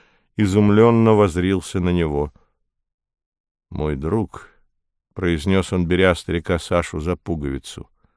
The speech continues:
"усвойте одну важную вещь.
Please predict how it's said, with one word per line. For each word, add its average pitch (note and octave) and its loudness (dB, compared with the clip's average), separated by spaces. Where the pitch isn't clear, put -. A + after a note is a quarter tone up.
"усвойте G2 0
одну E2+ 0
важную D#2+ -2
вещь. B1+ -10